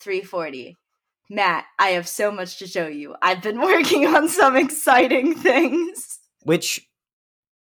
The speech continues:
Speaker 2: is, as I informed you, maybe the scariest thing you have ever sent me. I was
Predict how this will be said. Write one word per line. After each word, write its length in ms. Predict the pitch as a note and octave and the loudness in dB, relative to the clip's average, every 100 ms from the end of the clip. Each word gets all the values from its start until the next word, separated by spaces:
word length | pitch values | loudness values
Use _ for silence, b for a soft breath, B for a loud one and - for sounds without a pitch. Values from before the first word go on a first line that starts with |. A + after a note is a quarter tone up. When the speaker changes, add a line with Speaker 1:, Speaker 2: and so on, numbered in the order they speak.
| _ _ _ _ _ _ _ _ _ | _ _ _ _ _ _ _ _ _
Speaker 2:
is, 480 | G3 A#3 E3 C3+ - _ _ _ _ _ | 2 2 2 -4 -8 _ _ _ _ _
as 220 | B2 C#3 | -4 0
I 80 | D3 | 0
informed 480 | B2 A#2 G2+ F2+ E2+ | 0 -4 -8 -10 -12
you, 80 | D#2+ - | -18 -10
maybe 340 | A#2 G3 G#3 | -2 -2 -2
the 100 | B2+ | -6
scariest 720 | - - - B2 B2 A#2 - | -6 -6 -2 -2 0 -2 -4
thing 200 | G#2 G2+ | -6 -6
you 120 | F#2 | -6
have 120 | F2 E2+ | -8 -8
ever 220 | F#2+ G2 | -8 -6
sent 300 | - F2 - | -6 -10 -14
me. 220 | C#2 - _ _ _ _ _ _ _ _ _ _ _ _ _ _ _ _ - | -20 -20 _ _ _ _ _ _ _ _ _ _ _ _ _ _ _ _ -4
I 120 | D3 | -2
was 100 | D#3+ | 0